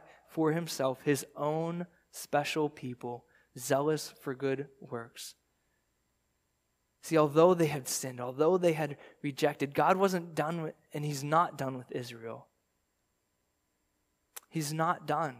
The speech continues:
And in Christ, there's still forgiveness, there's restoration. And we know that the same is true for us, right? That God has purchased us from the bondage of sin when we rejected him.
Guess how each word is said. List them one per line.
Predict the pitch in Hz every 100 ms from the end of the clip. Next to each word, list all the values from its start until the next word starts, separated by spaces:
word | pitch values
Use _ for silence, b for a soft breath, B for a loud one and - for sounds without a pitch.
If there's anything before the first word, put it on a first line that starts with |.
| - _ _ _ _ _ _ _ _ _ _ _ _ _ _ _ _ _ _ _ _
And | 160
in | 180
Christ, | 165 - - 196 196 143 -
there's | 156 -
still | - 180
forgiveness, | 175 170 160 165 185 160 127 -
there's | 151 139 139
restoration. | 160 170 - 156 143 156 156 131 127 - B B B B
And | 160
we | 190
know | 202
that | 202 190
the | 165
same | - 190 190
is | 160
true | - 180
for | 170 165
us, | 160 139 -
right? | 165 202 B B B
That | 175 180
God | 180 202
has | 185
purchased | - - 202 202 196 -
us | 180 170 -
from | 170 165
the | 151
bondage | 156 160 170 165 151
of | 131
sin | - - 123 123
when | 139
we | 160 185
rejected | 165 151 - 139 - 131
him. | 123 123